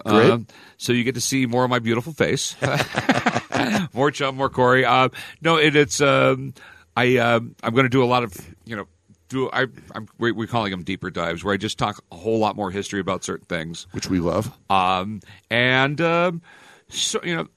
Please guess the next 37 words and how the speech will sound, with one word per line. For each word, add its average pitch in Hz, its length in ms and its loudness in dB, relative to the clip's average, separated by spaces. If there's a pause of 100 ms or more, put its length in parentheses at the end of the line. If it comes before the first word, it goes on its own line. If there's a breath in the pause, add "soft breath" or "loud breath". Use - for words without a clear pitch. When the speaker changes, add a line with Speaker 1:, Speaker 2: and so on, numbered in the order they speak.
Speaker 2:
the 147 60 -4
same 202 260 2
but 185 120 2
different. 175 360 2
And, 139 140 -2
uh, 135 560 4
it's 123 120 -2
still 135 200 2
a 139 40 -2
family 151 340 4
show. 135 500 6
There's 110 240 -4
this. - 260 -8 (320)
It 120 80 2
will 113 160 2
never 110 260 2
be 127 140 0
Jersey 117 380 0
Shore. 104 460 2 (220 loud breath)
Uh, 110 460 0
<laughs> - 1400 -8
Speaker 1:
What's 214 220 6
your 294 100 -2
goal 240 180 6
for 214 120 -6
the 196 80 -2
store? 196 300 -2 (100)
Is 113 120 -2
your 135 80 2
goal 139 200 4
to 160 60 2
leave 143 160 2
it 160 80 -2
to - 40 -12
Corey 156 260 2
one 202 200 -2
day? 240 180 -4